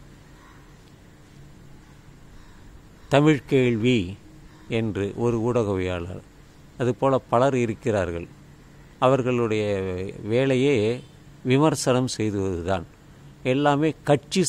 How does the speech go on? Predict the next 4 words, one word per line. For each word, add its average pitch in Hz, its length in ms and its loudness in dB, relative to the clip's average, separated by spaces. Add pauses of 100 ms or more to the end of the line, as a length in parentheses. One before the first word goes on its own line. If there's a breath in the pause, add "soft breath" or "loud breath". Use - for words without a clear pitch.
சார்ந்ததாகவே 120 1120 0
இருக்கும். 95 420 -4 (1120)
பல 120 420 2
ஊடகங்கள், 120 1000 -2